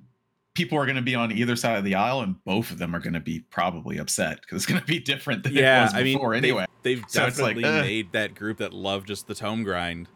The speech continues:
Speaker 2: Um, but
Speaker 1: Yeah.
Speaker 2: there's also, like, you know, and I'm in, I'm in this, this, this side of the fence, right? I'm like, "I need,
Speaker 1: Yeah.
Speaker 2: I need something more here." Um, and
Speaker 1: Yeah.
Speaker 2: so either way, there's gonna be, they've, they've made, they've built a fence <laughs> with this, and now in
Speaker 1: Yeah.
Speaker 2: the next expansion, people are gonna have to pick a side.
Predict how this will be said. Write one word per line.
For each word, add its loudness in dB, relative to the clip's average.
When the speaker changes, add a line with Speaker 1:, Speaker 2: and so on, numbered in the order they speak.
Speaker 2:
Um, -4
but 2
Speaker 1:
Yeah. 2
Speaker 2:
there's -2
also, 0
like, 0
you -2
know, 4
and 0
I'm -6
in, -4
I'm -6
in -6
this, -4
this, -8
this -8
side -2
of -6
the -6
fence, -6
right? -2
I'm -4
like, -2
"I -2
need, -4
Speaker 1:
Yeah. 4
Speaker 2:
I 4
need -2
something -2
more 0
here." 0
Um, -6
and 0
Speaker 1:
Yeah. 4
Speaker 2:
so -4
either -6
way, -2
there's -14
gonna -10
be, -14
they've, -4
they've -2
made, -2
they've -2
built 0
a -6
fence -6
<laughs> -10
with 0
this, -4
and -2
now 0
in 2
Speaker 1:
Yeah. 2
Speaker 2:
the 0
next -6
expansion, -2
people -8
are -6
gonna -6
have -8
to -16
pick -8
a -12
side. -10